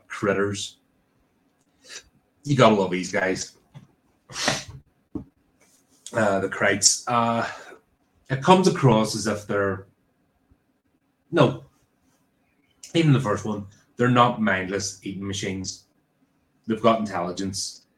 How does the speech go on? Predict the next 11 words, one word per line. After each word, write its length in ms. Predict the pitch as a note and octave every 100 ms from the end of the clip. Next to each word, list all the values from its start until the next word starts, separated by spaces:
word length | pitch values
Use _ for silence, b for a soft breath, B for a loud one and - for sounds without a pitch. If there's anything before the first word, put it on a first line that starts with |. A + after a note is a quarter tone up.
| _ _ _
And 140 | G#2 G#2
I 60 |
think 200 | G2+ C3+
it's 140 | C#3 B2
the 60 |
first 320 | - G#2 G2
time 380 | - G2 F#2 F#2+
with 160 | F#2 F#2+
a, 220 | F#2 - -
a 80 | G#2+
monster, 600 | F#2 F#2 - A2+ G2+